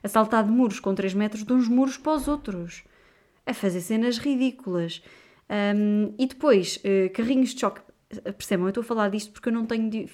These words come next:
eh, não tenho atividades radicais <laughs> diferentes destas. Isto é o mais radical da minha vida. Se bem que a minha vida é toda uma radical, percebem? Toda a vida tem altos e baixos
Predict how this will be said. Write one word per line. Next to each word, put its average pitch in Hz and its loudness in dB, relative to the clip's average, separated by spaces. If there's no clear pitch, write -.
eh, 185 -4
não 196 -2
tenho 214 0
atividades 208 -2
radicais 202 -4
<laughs> - -10
diferentes 254 -4
destas. - -8
Isto - -2
é 403 4
o 330 -2
mais 311 2
radical 262 2
da 240 4
minha 254 2
vida. 226 0
Se - -10
bem 302 2
que 262 6
a 240 6
minha 247 6
vida 233 6
é 220 8
toda 214 6
uma 202 4
radical, 202 0
percebem? 180 -2
Toda 233 2
a 214 4
vida 208 2
tem 214 6
altos 202 2
e 202 4
baixos 185 0